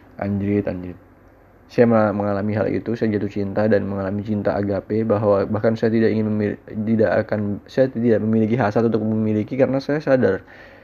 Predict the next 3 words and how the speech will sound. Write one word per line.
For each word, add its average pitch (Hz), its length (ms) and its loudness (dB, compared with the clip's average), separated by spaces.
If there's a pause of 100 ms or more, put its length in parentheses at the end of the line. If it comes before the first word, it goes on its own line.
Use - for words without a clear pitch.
(560)
saya 143 220 2
cuma 120 680 2 (540)
manusia 120 800 0